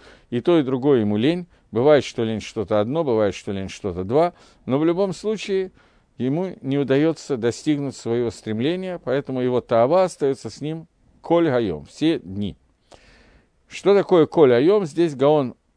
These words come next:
не только в прошлой гирсе, которую я вам приводил, но в этой версии, в этой гирсе пишет, что день —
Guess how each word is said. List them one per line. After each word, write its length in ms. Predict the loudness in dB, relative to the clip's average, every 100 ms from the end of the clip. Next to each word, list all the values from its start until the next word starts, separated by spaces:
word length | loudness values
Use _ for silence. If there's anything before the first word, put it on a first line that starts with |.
| _ -6
не 160 | -6
только 340 | -2 -4 -4 -8
в 60 |
прошлой 400 | -2 -2 -2 -4
гирсе, 340 | -4 -6 -6 -8
которую 280 | -4 -2
я 20 | -2
вам 80 |
приводил, 440 | -4 -2 -2 0 -2
но 140 | 0
в 60 | 0
этой 260 | 0 -2
версии, 560 | -8 -4 -2 -2 -2 -4
в 60 | -2
этой 240 | -2 -4
гирсе 320 | -6 -8 -10
пишет, 340 | -6 -6 -6 -14 -18
что 220 | -8 -8
день — 320 | -2 -2 -2